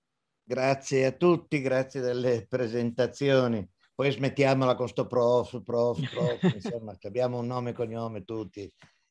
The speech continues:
Speaker 1: e, <clears throat> e basta. Naturalmente non, non posso non dire che sono ammirato delle, delle vostre iniziative. Eh, non so se tutti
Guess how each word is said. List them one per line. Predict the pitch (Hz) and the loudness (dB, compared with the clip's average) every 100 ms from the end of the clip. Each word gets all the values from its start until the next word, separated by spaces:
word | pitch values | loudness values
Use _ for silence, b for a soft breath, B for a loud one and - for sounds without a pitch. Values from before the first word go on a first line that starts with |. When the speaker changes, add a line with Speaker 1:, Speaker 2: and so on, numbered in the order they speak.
| _ | _
Speaker 1:
e, | - 123 - | -2 -2 0
<clears throat> | - 277 202 156 - _ _ - | 4 6 8 6 0 _ _ -4
e | 120 110 | -2 0
basta. | 107 95 117 | 0 0 -4
Naturalmente | 120 147 147 147 160 160 139 - _ - | -4 0 2 2 0 0 -2 -2 _ -12
non, | 117 127 127 127 127 | -6 -4 -2 -2 -2
non | 127 127 117 | -2 -2 -2
posso | 143 143 135 - 135 | 2 2 2 -2 0
non | 131 131 | 0 -2
dire | 131 135 127 | 0 0 0
che | 110 | -2
sono | 98 120 117 113 107 104 95 _ _ - | -4 -2 0 0 0 -4 -6 _ _ -6
ammirato | 110 120 120 120 120 110 107 | -2 0 2 2 0 0 -2
delle, | 101 101 98 95 | 0 0 -2 -2
delle | 92 95 92 | -4 -4 -4
vostre | 95 95 98 98 | -6 -8 -8 -6
iniziative. | 98 98 101 92 139 123 98 - _ _ _ - | -8 -10 -10 -8 -8 -6 -6 -8 _ _ _ -10
Eh, | 101 101 | -6 -4
non | 104 95 | -4 -2
so | 113 | -2
se | 107 101 - | -2 -4 -4
tutti | 113 - 113 104 92 | -8 -6 -4 -4 -4